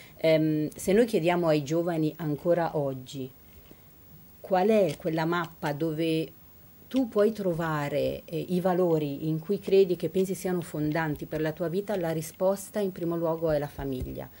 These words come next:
prima degli amici, prima del lavoro, prima di un futuro sicuro. Ecco, questi sono davvero punti di forza,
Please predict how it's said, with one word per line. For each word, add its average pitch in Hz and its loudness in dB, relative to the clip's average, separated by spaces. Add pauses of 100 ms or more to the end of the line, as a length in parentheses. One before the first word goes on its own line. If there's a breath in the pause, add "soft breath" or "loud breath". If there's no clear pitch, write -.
(280 loud breath)
prima 160 -2
degli 156 2
amici, 180 2
prima 147 -4
del 147 -4
lavoro, 156 2
prima 156 -4
di 143 -6
un 139 -6
futuro 143 -8
sicuro. 135 -12
Ecco, 156 -12
questi 202 -4
sono 165 -4
davvero 156 0
punti 151 -6
di 143 -8
forza, 139 -8